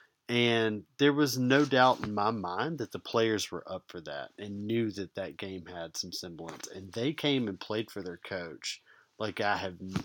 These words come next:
eh, never seen a team do before. Uh, it was, it was incredible. There were goals coming from everywhere. Um, obviously, the, the match stats showed that the, that lineup was a very effective lineup. And I think in the end of the day,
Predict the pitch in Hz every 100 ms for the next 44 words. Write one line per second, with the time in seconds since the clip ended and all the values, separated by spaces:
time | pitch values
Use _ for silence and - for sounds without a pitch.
0 | - 104 76 113 113 110 107 - 101 92
1 | - 92 85 - 107 - 104 87 73 58
2 | - - - - - - 107 104 101 107
3 | 131 131 139 - 135 139 139 123 151 135
4 | 104 104 104 101 113 120 - 127 117 113
5 | 110 101 113 117 113 113 117 110 - -
6 | _ - 101 98 95 95 - 113 110 -
7 | 117 110 107 _ _ _ 104 98 90 69
8 | - 104 101 107 101 - 120 110 104 -
9 | - 110 104 104 98 101 101 - - -
10 | - _ _ _ _ - 113 123 120 120
11 | 123 123 - 113 107 113 104 98 87 -
12 | 110 107 98 98 87 101 101 98 98 -
13 | 95 - 92 - 85 95 135 107 90 -
14 | 104 101 - 127 110 - 107 101 127 160
15 | 139 98 85 - 87 80 80 98